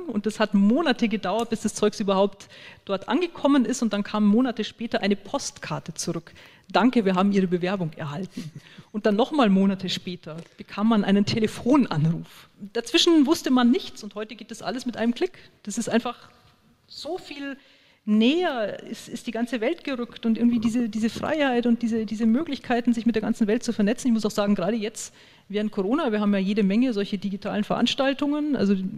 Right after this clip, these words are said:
wir haben das ja ständig, also akademisch ist das jetzt der Standard. Ja, das ist einerseits schwierig, weil man die Kollegen natürlich jetzt meistens nicht mehr live sieht und die Studenten auch nicht, aber andererseits ist es auch ein unglaublicher Gewinn,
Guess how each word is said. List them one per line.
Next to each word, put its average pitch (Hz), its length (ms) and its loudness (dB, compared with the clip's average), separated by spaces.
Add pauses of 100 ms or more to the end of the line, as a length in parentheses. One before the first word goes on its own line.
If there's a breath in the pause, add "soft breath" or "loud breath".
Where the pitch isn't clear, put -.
(220)
wir 208 100 -6
haben 196 120 0
das 196 120 -6
ja 175 220 -4 (180)
ständig, 277 360 -2 (120)
also 185 440 -6
akademisch 220 580 -2
ist - 200 -8
das 196 100 -4
jetzt 196 160 -2
der - 80 2
Standard. 240 580 0 (180)
Ja, 202 440 2 (220)
das 196 120 -4
ist 220 180 -6
einerseits 220 600 2
schwierig, 269 500 -2
weil 226 120 0
man 220 180 2
die 208 80 -2
Kollegen 226 420 -2
natürlich 214 400 -2
jetzt - 500 -10
meistens 202 460 2
nicht 240 240 0
mehr 202 140 2
live 180 320 2
sieht - 600 -2 (360 soft breath)
und 202 140 -6
die 202 60 0
Studenten 208 380 0
auch 240 140 4
nicht, - 240 -2
aber 247 340 2
andererseits 285 720 -2 (540 loud breath)
ist - 140 0
es - 140 0
auch 175 80 0
ein 196 60 -4
unglaublicher 190 520 0
Gewinn, 240 240 2